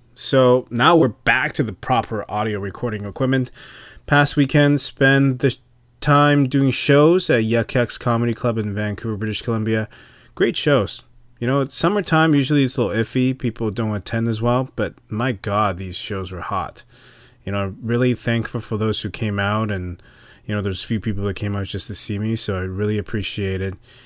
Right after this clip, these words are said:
you coming out and supporting. You know, it means the world to me. On Sunday, got back to my favorite activity, you know, on top of doing comedy. For those who've been listening, you would know that my favorite thing to do is crab fishing.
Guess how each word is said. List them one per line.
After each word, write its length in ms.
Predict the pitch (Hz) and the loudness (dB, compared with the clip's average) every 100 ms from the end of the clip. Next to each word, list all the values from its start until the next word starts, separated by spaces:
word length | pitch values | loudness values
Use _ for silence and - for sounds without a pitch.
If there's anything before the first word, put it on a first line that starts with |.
| - - | -20 -10
you 100 | 98 | -8
coming 320 | - 101 104 | -6 -4 -2
out 280 | 110 123 117 | 0 0 0
and 100 | 101 | -4
supporting. 640 | - - 113 117 117 120 - _ _ _ - | -8 -4 0 0 0 -2 -8 _ _ _ -10
You 80 | 98 | -8
know, 80 | |
it 40 | 92 | -6
means 220 | 95 95 | -6 -6
the 80 | 92 | -8
world 240 | 92 90 - | -8 -8 -10
to 80 | 85 | -14
me. 160 | 57 - _ | -14 -18 _
On 140 | - 120 | -4 0
Sunday, 500 | - 143 143 151 147 | 4 6 8 8 6
got 540 | 127 117 127 139 - | 2 2 4 2 2
back 300 | 135 147 147 | 4 4 2
to 120 | - | 0
my 140 | 139 117 | 0 0
favorite 560 | - - 135 151 165 | -2 2 4 4 4
activity, 720 | 156 156 - 131 127 151 190 _ | 2 2 0 2 2 2 -2 _
you 140 | - 104 | -6 -4
know, 180 | 104 | -4
on 220 | 101 101 98 | -4 -4 -4
top 280 | - 107 | -4 -4
of 140 | 110 92 | -4 -6
doing 340 | 101 104 107 | -4 -2 -2
comedy. 520 | 101 101 98 98 98 - - - - - | -2 -2 -2 -2 -4 -8 -20 -20 -20 -4
For 140 | 120 | 4
those 240 | 127 127 | 6 6
who've 80 | 123 | 4
been 100 | 120 | 2
listening, 560 | 117 110 123 113 113 110 | 4 2 2 2 2 2
you 140 | 113 | 2
would 160 | 117 120 | 4 4
know 340 | 127 139 143 | 6 6 6
that 600 | 131 127 127 123 123 127 - _ - | 4 4 4 6 4 2 -4 _ -4
my 180 | 123 131 | -2 0
favorite 320 | - 135 131 | 2 2 2
thing 160 | 135 | 0
to 60 | 123 | 0
do 240 | 117 127 | 2 4
is 160 | 131 117 | 4 2
crab 260 | - 131 147 | 2 4 4
fishing. 360 | 107 - 90 | 0 -2 -6